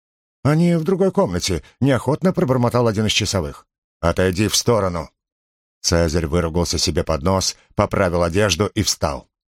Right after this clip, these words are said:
Фабиола быстро сделала то же самое.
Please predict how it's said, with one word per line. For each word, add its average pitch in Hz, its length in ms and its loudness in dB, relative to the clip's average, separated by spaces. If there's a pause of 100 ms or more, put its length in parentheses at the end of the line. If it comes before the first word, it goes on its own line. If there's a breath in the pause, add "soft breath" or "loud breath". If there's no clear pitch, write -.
(360)
Фабиола 123 440 2
быстро 120 460 -2
сделала 95 480 0
то 87 120 -4
же 82 100 -4
самое. 65 420 -10